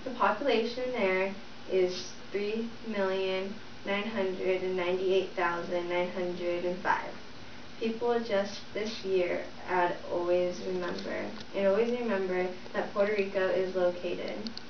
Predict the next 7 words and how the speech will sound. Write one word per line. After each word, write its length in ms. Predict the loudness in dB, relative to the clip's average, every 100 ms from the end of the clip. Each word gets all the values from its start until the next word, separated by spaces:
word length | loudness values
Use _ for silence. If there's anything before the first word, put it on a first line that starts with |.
| -10 -10 -10 -10 -10 -10 -2
southeast 600 | 2 2 2 -4 -4 -4
of 100 | -4
South 320 | 0 0 0
America 360 | -2 -2 -2 -2
and 280 | -2 -2
Central 400 | -2 -4 -4 -6 -4
America 540 | -4 -6 -6 -6